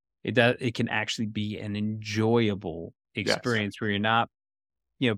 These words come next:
Speaker 1: pigeonholed towards these options, which, like, you're not even excited about at
Speaker 2: Yeah.
Speaker 1: all." Because again, get to the great point you made earlier, the more that you can make this enjoyable, the more it can be sustainable.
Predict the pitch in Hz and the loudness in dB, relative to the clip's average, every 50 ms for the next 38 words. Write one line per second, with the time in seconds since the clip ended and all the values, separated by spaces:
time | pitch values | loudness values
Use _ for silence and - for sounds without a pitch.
0 | - - - - 165 139 131 131 120 107 98 110 110 104 101 101 - - 113 107 | -2 -8 0 2 2 2 2 0 0 0 0 2 2 2 2 0 -4 -4 -4 -4
1 | 95 98 98 95 101 98 104 110 - - 101 101 95 98 98 92 - - 98 92 | -2 -4 -4 -4 -2 -2 -2 -2 -2 -4 -6 -6 -6 -6 -8 -8 -4 -4 -6 -4
2 | - 98 101 101 95 98 101 95 98 95 90 - - - 101 98 95 92 98 90 | -2 -2 -2 0 0 0 -2 -2 -4 -4 -6 -6 -2 -2 0 0 0 -2 -2 -2
3 | 90 87 87 90 - _ _ _ _ - 117 107 110 113 127 120 113 104 110 107 | -2 -4 -4 -6 -10 _ _ _ _ -10 -6 0 2 4 4 4 4 0 -2 -8
4 | 101 110 110 143 160 165 143 127 - _ _ _ _ _ _ _ _ _ _ - | -6 -2 2 2 2 2 0 -2 -6 _ _ _ _ _ _ _ _ _ _ 4
5 | 156 143 - 151 147 135 139 135 - - 139 135 123 123 123 131 127 123 117 110 | 4 4 4 2 2 4 4 4 4 2 2 2 2 2 2 2 4 4 4 2
6 | 110 _ _ _ _ _ _ - - 160 175 190 196 196 185 180 180 170 147 135 | 0 _ _ _ _ _ _ -4 0 4 6 6 6 6 4 2 4 4 6 6
7 | 135 131 120 - 131 113 - - 110 104 92 - 98 101 107 107 107 117 101 104 | 6 4 4 2 -2 -2 -2 -2 -2 -2 -2 -2 -2 0 0 0 -2 -2 -2 -2
8 | 101 107 107 107 104 - 110 98 95 98 92 - - 95 - - 107 101 98 104 | -2 -2 -2 -2 -2 -2 -4 -4 -4 -2 -2 -2 -4 -6 -4 -2 -2 -2 -2 -2
9 | 101 113 117 120 - - | 0 0 0 0 -2 -4